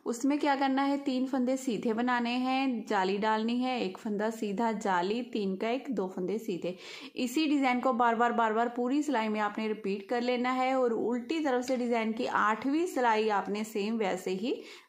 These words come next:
बनाते जाना है। डिजाइन की नौवीं सिलाई सीधी तरफ से फर्स्ट फंदे को उतारना है, धागा अपनी तरफ करना है, दो फंदे उल्टे बना लेने हैं, फिर धागा दूसरी तरफ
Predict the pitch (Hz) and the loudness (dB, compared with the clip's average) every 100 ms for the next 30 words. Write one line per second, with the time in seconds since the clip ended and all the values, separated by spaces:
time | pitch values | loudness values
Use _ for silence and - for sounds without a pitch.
0 | - 226 220 190 165 160 - - 175 - | -6 -2 0 0 -2 -4 -4 -6 -8 -12
1 | - _ _ _ _ _ _ _ _ _ | -16 _ _ _ _ _ _ _ _ _
2 | _ - - - 185 196 190 196 196 214 | _ -20 -16 -6 -4 -2 0 -2 -2 -2
3 | 214 208 220 285 285 240 220 226 226 202 | 0 0 0 -2 0 0 0 0 -2 -2
4 | 214 220 214 208 226 226 233 226 226 214 | -2 -2 -4 -2 -2 0 -2 -2 -4 -4
5 | 196 196 208 202 202 185 190 196 208 208 | -4 -4 -4 -4 -4 -4 -2 -4 -4 -6
6 | 208 196 180 202 214 196 185 185 185 185 | -4 -6 -2 -2 -2 -4 -2 -4 -4 -4
7 | 185 185 190 196 196 190 185 185 190 185 | -4 -4 -4 -4 -4 -4 -6 -6 -6 -4
8 | 190 - 185 185 208 214 220 208 190 185 | -6 -6 -6 -4 -4 -2 -2 -2 -2 -4
9 | 185 196 240 - - - - - _ - | -4 -4 -4 -8 -18 -20 -20 -20 _ -4
10 | 254 277 247 220 226 240 233 226 220 214 | -2 0 0 0 0 -2 -2 -2 -2 -2
11 | 208 | -4